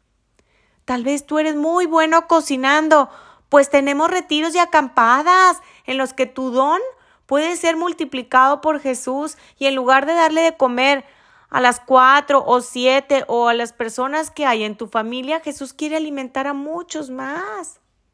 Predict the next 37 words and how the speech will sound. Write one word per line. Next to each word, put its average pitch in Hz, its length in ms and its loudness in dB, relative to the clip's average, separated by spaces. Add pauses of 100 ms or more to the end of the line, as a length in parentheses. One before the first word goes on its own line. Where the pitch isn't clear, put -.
(500)
Tal 220 180 0
vez 254 220 2
tú 285 160 2
eres 269 160 2
muy 285 500 0
bueno 269 400 0
para 269 220 4
arreglar 226 540 0 (380)
cosas 269 400 4
de 277 120 2
la 226 240 0
casa. 269 640 -2 (320)
Pues 269 220 2
qué 311 300 0
bueno. 339 920 2 (160)
Aquí 240 340 0
tenemos 320 440 -2
la 302 160 -2
casa 269 260 2
de 320 60 2
las 302 160 0
misioneras 254 920 -2
y 302 80 -4
la 247 160 0
casa 240 240 0
del 294 140 0
apostolado, 247 880 2 (420)
que 262 120 -4
son 247 200 -6
hogar 294 280 -4
de 302 80 -4
tantas 294 500 -8
personas 233 560 -12
que - 80 -10
asistimos 202 680 -10
a 196 140 -8
ellas, 196 460 -4